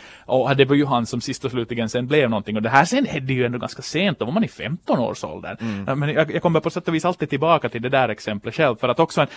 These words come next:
Speaker 1: en, en, en svensk twittrare, en fotistwittrare skrev i fredags, eh, att han hade gått igenom listorna på nittionio, tjugohundra och tjugohundraett, eh, födda juniorlandslag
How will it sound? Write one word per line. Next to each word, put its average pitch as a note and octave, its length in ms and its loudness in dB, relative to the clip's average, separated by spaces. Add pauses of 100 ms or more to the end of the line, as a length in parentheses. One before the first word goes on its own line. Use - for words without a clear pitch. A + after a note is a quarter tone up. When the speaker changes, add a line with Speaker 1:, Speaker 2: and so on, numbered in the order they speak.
(180)
Speaker 1:
en, C#3 240 -2
en, C#3 160 -2
en C#3 180 -4
svensk D#3 300 -2
twittrare, A#2 400 -2
en A2 60 -4
fotistwittrare A2+ 720 -4
skrev A2+ 320 0 (640)
i F#3 80 -2
fredags, D3 760 -2 (120)
eh, A#2+ 200 0
att C#3 100 -4
han C#3+ 100 2
hade C#3 120 0
gått C#3+ 180 0
igenom F3 300 2
listorna D3 360 -2
på A#2 100 -2
nittionio, E3 1040 0 (240)
tjugohundra D#3 840 4
och B2 160 -2
tjugohundraett, - 1160 -2 (360)
eh, A2+ 240 0 (120)
födda A2+ 600 0
juniorlandslag A2 840 0